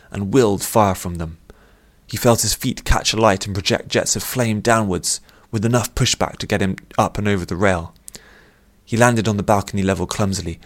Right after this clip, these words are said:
smacking onto one of the benches and taking a nasty hit to the shoulder, then bouncing off it and rolling on the floor between them.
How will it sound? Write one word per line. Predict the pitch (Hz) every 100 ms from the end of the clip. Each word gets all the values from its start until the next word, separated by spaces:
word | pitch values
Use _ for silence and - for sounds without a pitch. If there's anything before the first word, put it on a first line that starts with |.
| -
smacking | - - 120 - 110
onto | 104 101
one | 101
of | 95
the | 98
benches | 110 - 98
and | 90
taking | 90 104 - 92
a |
nasty | 101 98 -
hit | 90 113
to | -
the | -
shoulder, | - 104 87 80 - -
then | - 98
bouncing | 107 95 -
off | 104 -
it | 90 -
and | 87
rolling | 104 95
on | 90
the | 87
floor | - 101
between | - - 98 85
them. | 82